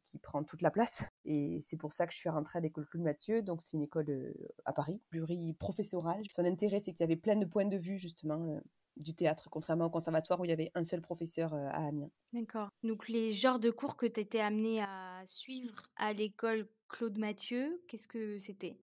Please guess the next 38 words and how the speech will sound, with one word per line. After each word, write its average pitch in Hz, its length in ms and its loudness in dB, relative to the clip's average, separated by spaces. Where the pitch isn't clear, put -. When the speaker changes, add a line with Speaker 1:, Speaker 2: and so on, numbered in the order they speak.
Speaker 1:
Bah, 170 240 10
des 165 160 4
cours 196 160 0
d'interprétation, 180 960 4
des 190 160 0
cours 180 140 -8
de 165 100 0
recherche, 202 680 6
des 170 240 0
cours 170 260 0
de 156 360 0
comédia, 160 480 4
des 180 120 0
cours 160 180 -6
de 147 180 -4
clown, 220 340 0
des 170 120 2
cours 160 160 0
du 151 240 -4
corps, 196 260 10
des 170 80 -2
cours 165 160 -2
de 165 80 2
la 151 140 4
voix, 175 540 4
euh, 156 40 2
des 147 140 -2
cours 175 260 -4
des, 151 200 2
de 139 160 -8
tout, - 180 -14
tout 208 100 -8
ce 202 80 -8
qui 180 120 -8
touche 208 200 -4
les 170 100 -4
techniques. 190 420 0
Euh, 151 300 2